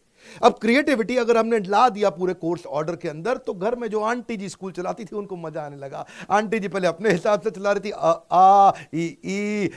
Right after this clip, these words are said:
लेकिन अब उनको अभी थोड़ा सा सिस्टम आ गया उनके पास में। देखिए, रूल क्या है, चिल्ड्रन, गोल्डन, गोल्डन स्टेटमेंट है,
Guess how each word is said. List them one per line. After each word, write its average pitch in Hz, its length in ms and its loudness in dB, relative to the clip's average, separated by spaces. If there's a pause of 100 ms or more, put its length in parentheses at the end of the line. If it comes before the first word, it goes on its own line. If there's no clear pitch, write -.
लेकिन 139 160 -8
अब 143 180 -8
उनको 139 280 -8
अभी 127 240 -10
थोड़ा 127 240 -10
सा 123 180 -4 (340)
सिस्टम 139 600 -6
आ 104 80 -10
गया 101 180 -10
उनके 113 240 -12
पास 107 320 -10
में। 120 120 -14 (200)
देखिए, 185 180 0
रूल 175 240 -6
क्या 151 240 -4
है, 120 180 -10 (300)
चिल्ड्रन, 202 420 0
गोल्डन, 160 540 -6
गोल्डन 165 240 -2
स्टेटमेंट 139 340 -10
है, 135 80 -8